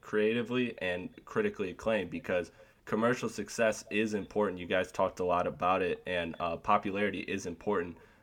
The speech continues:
But to me, those can kind of be determined by a lot of outside forces, such as label budgeting, label push, you know, radio, and then streaming. Uh, streaming's totally changed the game. Uh, you know, w-, with,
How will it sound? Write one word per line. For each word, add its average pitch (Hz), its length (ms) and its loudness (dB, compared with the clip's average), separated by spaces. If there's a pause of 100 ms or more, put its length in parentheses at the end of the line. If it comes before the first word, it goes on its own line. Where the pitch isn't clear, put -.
(140)
But - 280 4
to 107 140 -2
me, 117 260 6
those 110 480 4
can 101 260 -4
kind 101 280 -2
of 92 120 -4
be 98 120 -2
determined 95 680 -6
by 87 400 0
a - 40 -2
lot 92 260 2
of 90 80 -4
outside 90 440 0
forces, 101 480 -4
such - 240 -4
as 85 140 -8
label 92 300 -2
budgeting, 92 580 -2
label 95 300 -4
push, 104 420 0 (320)
you 95 100 -6
know, 95 160 0
radio, 90 640 2
and 87 80 -6
then 87 220 -4
streaming. 95 880 -2
Uh, 87 240 -2 (240)
streaming's 113 460 0
totally 107 380 4
changed 101 420 -2
the 92 100 -6
game. 95 480 0 (380)
Uh, 85 520 2 (200)
you 98 160 -2
know, 90 400 0
w-, 95 320 -4
with, 95 360 -2